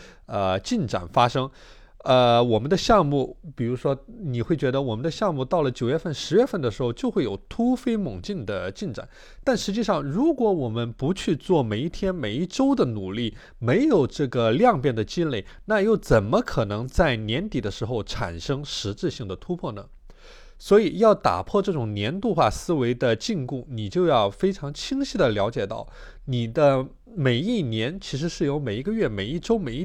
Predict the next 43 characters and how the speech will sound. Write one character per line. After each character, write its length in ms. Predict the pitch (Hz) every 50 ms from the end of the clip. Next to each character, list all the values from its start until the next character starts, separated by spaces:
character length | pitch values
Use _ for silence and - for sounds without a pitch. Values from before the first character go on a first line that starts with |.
| -
天 320 | - - - 294 302 294 285
所 220 | 254 - 123 117
组 160 | 113 - 110
成 180 | - - 104 101
的。 140 | 95 101 - - - - -
所 220 | - - - 240
以 60 | 214
说 240 | 143 - 165 170 180
真 360 | 180 180 - 269 285 285 294
正 160 | 269 269 202 156
重 200 | - 180 156 143
要 100 | 123 110
的 140 | 101 110
应 160 | - 165 175 190
该 120 | 208 202
是 160 | 190 - -
每 200 | 143 117 110 107
一 80 | 135 175
天、 240 | - - 208 208 208
每 240 | 180 127 98 98
一 80 | 113 143
个 100 | - 170
时 320 | - - - - - 110
刻， 260 | 147 - - - - - - - - -
我 120 | - 120 120
们 100 | 147 190
要 80 | 180
尝 240 | 160 - - 139 165
试 140 | 156 - 180
把 260 | 139 - - 104 95
这 220 | 87 - - 233 202
个 200 | 156 147 120 110
每 400 | 104 104 104 101 101 98 98 107
一 160 | 160 196 214
分 240 | - - - 240 240
每 160 | 226 135 104
一 120 | 127 175
秒 240 | 185 160 107 90 95
去 240 | - - - - 143
给 240 | - - 107 92 92
利 100 | 123 180
用 180 | 175 123 113
好， 220 | 101 - - -